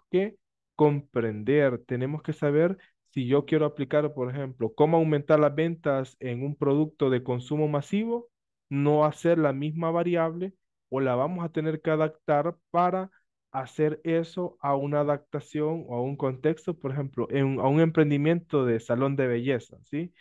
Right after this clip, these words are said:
Así como una compañera trabaja y está en ese emprendimiento, ella va a tener un enfoque distinto, pero, sin embargo, podemos combinar estos enfoques,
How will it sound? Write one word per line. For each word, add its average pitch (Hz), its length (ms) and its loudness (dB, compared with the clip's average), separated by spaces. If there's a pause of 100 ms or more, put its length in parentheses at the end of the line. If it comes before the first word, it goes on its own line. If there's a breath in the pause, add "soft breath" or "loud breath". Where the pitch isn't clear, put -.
(340 soft breath)
Así 123 240 -4
como 135 200 -2
una 135 120 4
compañera 131 800 0
trabaja 127 680 2
y 120 120 -4
está 123 300 2
en 127 100 0
ese 131 220 -4
emprendimiento, 156 840 0 (480)
ella 156 260 6
va 170 120 6
a 165 100 0
tener 160 260 4
un 180 120 2
enfoque 165 420 -2
distinto, 170 840 -6 (100)
pero, 220 440 4 (120)
sin 165 260 -2
embargo, 151 580 0
podemos 131 440 -2
combinar 147 580 -2
estos 160 320 -8
enfoques, 175 680 0